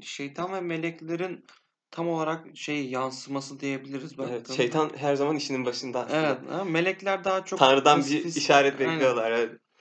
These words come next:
Speaker 2: Eee, şeyde de öyle, Tolkien'in evreninde de öyle. Örneğin bir yerde o suların, eee, tanrısal varlığı, Valar deniyor
Speaker 1: Hı
Speaker 2: onlara.
Speaker 1: hı.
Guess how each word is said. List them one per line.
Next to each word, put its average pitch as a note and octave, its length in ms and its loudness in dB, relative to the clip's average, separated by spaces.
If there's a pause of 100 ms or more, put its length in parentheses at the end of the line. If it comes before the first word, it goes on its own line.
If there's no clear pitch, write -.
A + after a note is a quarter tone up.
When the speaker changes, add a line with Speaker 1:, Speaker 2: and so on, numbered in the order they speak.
(360)
Speaker 2:
Eee, A2 440 -8
şeyde A#2+ 360 2
de B2 60 4
öyle, G#2+ 360 0 (360)
Tolkien'in A2+ 400 -2
evreninde A2+ 460 -2
de A2+ 80 0
öyle. G#2 320 -4 (120)
Örneğin B2 320 -2
bir B2 40 -2
yerde B2 420 0
o - 40 -14
suların, C3 580 0 (440)
eee, G#2 300 -4 (640)
tanrısal A2 540 0
varlığı, G#2+ 420 -2
Valar G#2 400 -2
deniyor G2 240 -8
Speaker 1:
Hı G2+ 40 -8
Speaker 2:
onlara. A#2 180 -6
Speaker 1:
hı. D#3 120 -8